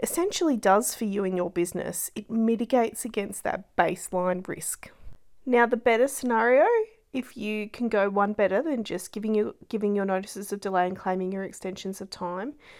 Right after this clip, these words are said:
the better scenario is nesting your evidence, having all of the, the documentation in place for, uh, as if you are going to claim all of your delay costs from your builder as you go.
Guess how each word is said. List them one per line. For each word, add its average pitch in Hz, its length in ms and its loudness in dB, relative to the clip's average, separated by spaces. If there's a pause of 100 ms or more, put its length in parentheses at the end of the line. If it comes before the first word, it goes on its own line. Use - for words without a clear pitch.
(400)
the - 80 0
better 214 380 -2
scenario 202 880 2
is 202 180 -6
nesting 214 540 0
your 214 160 2
evidence, 190 480 -2
having 208 400 0
all 220 400 2
of 214 160 0
the, - 140 -2 (260)
the 247 80 -8
documentation 196 1080 -4
in 220 200 -2
place - 640 -8 (440)
for, 202 720 0 (380)
uh, 190 400 2
as 262 180 4
if - 180 0
you 269 140 4
are 226 200 8
going 247 340 2
to 220 100 -8
claim 208 520 -2
all 190 200 2
of 196 160 0
your 202 120 0
delay 190 340 -2
costs - 380 -6
from 208 200 -2
your 202 120 -2
builder 185 500 0
as 185 260 -2
you 208 80 -8
go. 220 300 0